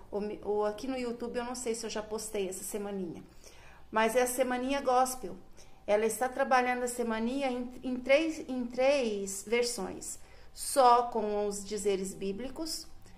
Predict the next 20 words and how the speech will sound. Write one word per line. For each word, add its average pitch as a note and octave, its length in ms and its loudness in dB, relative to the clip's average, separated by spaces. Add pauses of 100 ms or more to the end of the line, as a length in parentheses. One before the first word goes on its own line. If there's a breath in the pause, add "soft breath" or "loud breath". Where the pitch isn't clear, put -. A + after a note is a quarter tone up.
(280 loud breath)
apenas B3+ 720 0
com F#3+ 420 0 (520)
os A#3+ 200 0
dizeres G#3+ 480 2
bíblicos G3 600 -2
e A3+ 40 0
o A#3+ 80 2
nome G#3+ 300 4
da A3+ 140 2
semana, C#4 580 0 (260 loud breath)
e D#4 140 8
ela G3+ 160 8
completinha D#4 720 4
assim, D4 340 0
ó, C4+ 120 4
com C4+ 120 2
a C4+ 40 4
nossa C4 280 2
formiguinha B3+ 560 -2
gospel. - 480 0